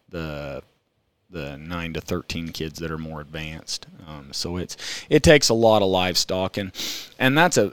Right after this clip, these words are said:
you know, the reason I got to doing this is after I retired,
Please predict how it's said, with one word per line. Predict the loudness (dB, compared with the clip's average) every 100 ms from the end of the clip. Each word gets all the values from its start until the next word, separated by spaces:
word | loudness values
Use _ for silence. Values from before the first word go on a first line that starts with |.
| -4
you | -4
know, | 0 2 0 -4
the | -2 4
reason | 8 8 6 4
I | 0
got | 0 6 6 4 _
to | -4
doing | 0 0 0 -2
this | -2 -4
is | -2 0
after | 0 0 -2
I |
retired, | -2 -6 -4 -2 -2 -4